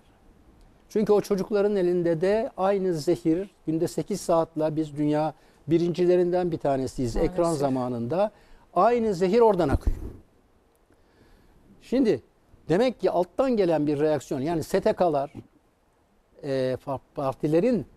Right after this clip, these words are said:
Speaker 1: altındaki farklı partilerin, özellikle bu işe destek veren partilerin altı-, altından gelen baskıyla bu tehlikenin farkına varıp, e, bu desteği durdurmamız lazım.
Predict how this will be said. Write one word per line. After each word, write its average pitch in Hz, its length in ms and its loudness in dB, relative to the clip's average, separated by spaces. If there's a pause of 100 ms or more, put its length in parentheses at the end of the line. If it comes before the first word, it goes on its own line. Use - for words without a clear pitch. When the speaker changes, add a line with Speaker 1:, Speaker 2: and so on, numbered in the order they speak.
(340)
Speaker 1:
altındaki 135 600 -2
farklı 147 380 -2
partilerin, 127 480 -2
özellikle 147 520 -2
bu 147 120 0
işe 131 240 -2
destek 156 400 -2
veren 123 300 -2 (840)
partilerin 139 480 -2
altı-, 139 320 -4
altından 185 920 -4
gelen 143 320 -4
baskıyla 139 640 -2 (800)
bu 175 80 -2
tehlikenin 180 520 2
farkına 160 500 -4
varıp, 170 240 0 (520)
e, 139 760 0
bu 208 100 2
desteği 185 360 2
durdurmamız 120 520 -2
lazım. 92 260 -16